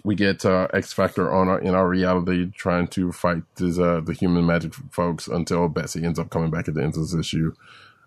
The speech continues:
Um, and I know this is from, well, definitely from solicits, that this is leading up to something, 'cause even I said in my notes bef-,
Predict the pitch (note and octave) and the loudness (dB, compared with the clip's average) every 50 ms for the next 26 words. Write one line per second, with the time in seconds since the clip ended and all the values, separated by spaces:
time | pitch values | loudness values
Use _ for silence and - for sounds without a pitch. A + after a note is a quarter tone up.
0 | _ _ - D#2+ D#2 C#2+ D#2+ E2 E2 D#2+ E2+ - - D#2 D#2 D#2+ D#2+ D#2+ - _ | _ _ -2 0 0 2 2 0 0 -2 -2 -2 -4 -4 -4 -6 -6 -8 -10 _
1 | _ _ - - - - - _ - A2 A2 G#2+ G#2+ A2 A2+ B2 C3+ C3+ A#2+ A#2+ | _ _ -20 -20 -20 -20 -16 _ -6 -4 -2 -2 0 2 4 4 4 4 2 0
2 | G#2+ A#2 A2+ G#2 G#2 G2+ G#2 - - - - _ - - A2+ G2 F#2 F#2 F2+ F2+ | -4 -4 -4 -4 -2 -4 -6 -8 -12 -16 -20 _ -8 -4 -2 0 0 0 0 -2
3 | F2+ F2 F2 F2 F2 - _ _ _ _ _ _ _ _ _ _ _ - F#2+ F#2 | -2 -2 -4 -4 -6 -10 _ _ _ _ _ _ _ _ _ _ _ -6 -6 -4
4 | E2+ F2 F2 - - B2 B2 C3+ G#2 - - F#2 E2+ - - - F2+ F#2 G2 F2 | -4 -4 -4 0 2 2 4 2 2 -2 -2 -6 -8 -6 -6 -6 -4 -4 -4 -4
5 | - - E2 E2+ - F2 F2 E2+ G2 G2 F#2 - F#2 E2 D#2 F2 F#2 F2+ E2+ F2 | -6 -8 -10 -10 -10 -10 -10 -8 -6 -6 -6 -4 -4 -4 -2 -2 0 0 0 2
6 | F2 F2 F2 F2 - - - E2+ - - F2+ F2 F2 - G#2 G#2 G#2 G#2+ A2 - | 2 2 2 0 -2 -4 -10 -8 -4 -2 0 0 0 0 2 2 2 0 0 0
7 | - G#2 F#2 F2 - - A#2 A2 G#2+ G#2+ G2+ F#2+ D2+ F#2+ G2 F#2+ G2 - - F#2+ | 0 0 0 0 0 2 4 4 6 6 4 4 2 2 0 0 0 0 2 2
8 | F2+ F2+ F2+ F#2+ F#2+ F#2+ F#2 E2+ - - F2 E2 | 2 4 4 4 2 2 0 -2 -4 -4 -6 -8